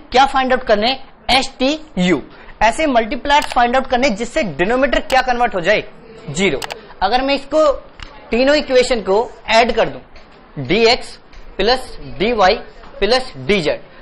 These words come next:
तो upon में जो ये टर्म्स है, इनको ऐड करोगे तो ये किस में convert हो जाएंगी? ज़ीरो।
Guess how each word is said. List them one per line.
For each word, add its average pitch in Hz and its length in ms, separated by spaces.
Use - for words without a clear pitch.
तो 247 60
upon 214 380
में 269 120
जो 294 100
ये 285 160
टर्म्स 240 260
है, 247 100
इनको 247 260
ऐड 214 260
करोगे 233 220
तो 262 60
ये 269 140
किस - 220
में 240 120
convert 233 280
हो 208 40
जाएंगी? 214 300
ज़ीरो। 147 300